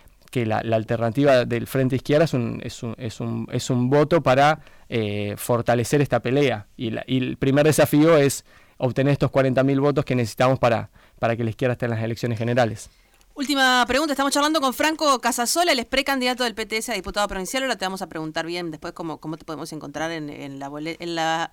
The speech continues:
Speaker 2: eh, eterna boleta única, eh, y quiénes te, quiénes más te acompañan, a pesar de que, como decimos acá, la boleta única un poco atomiza a las fuerzas, pero digo, formás parte de un, de un,
Speaker 1: Ujú.
Speaker 2: un colectivo. Em, eh, hablábamos un poco, no me acuerdo ya si fue al aire o fuera de aire,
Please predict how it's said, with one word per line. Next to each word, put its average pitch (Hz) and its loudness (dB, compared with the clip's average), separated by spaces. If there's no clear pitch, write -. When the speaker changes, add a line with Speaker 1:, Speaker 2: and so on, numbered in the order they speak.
Speaker 2:
eh, 156 -18
eterna 220 -2
boleta 165 -4
única, 202 -4
eh, 151 -10
y 165 -14
quiénes 170 -10
te, 147 -10
quiénes 185 -8
más 185 -8
te 185 -4
acompañan, 190 -2
a 190 -2
pesar 160 -8
de 165 -8
que, 160 -10
como 147 -14
decimos 160 -16
acá, 170 -6
la 135 -18
boleta 156 -10
única 185 -6
un 170 -6
poco 175 -4
atomiza 170 -6
a 151 -8
las 160 -8
fuerzas, 202 -8
pero 156 -10
digo, 160 -6
formás 175 -4
parte 165 -2
de 151 -8
un, 160 -12
de 165 -10
un, 156 -12
Speaker 1:
Ujú. 135 -6
Speaker 2:
un - -12
colectivo. 226 -4
Em, 214 -6
eh, - -4
hablábamos 285 2
un 269 -6
poco, 302 -6
no 262 -4
me 269 -4
acuerdo 262 -4
ya 254 -6
si 240 -10
fue 220 -4
al 180 -4
aire 214 -6
o 185 -10
fuera 175 -8
de 147 -6
aire, 143 -12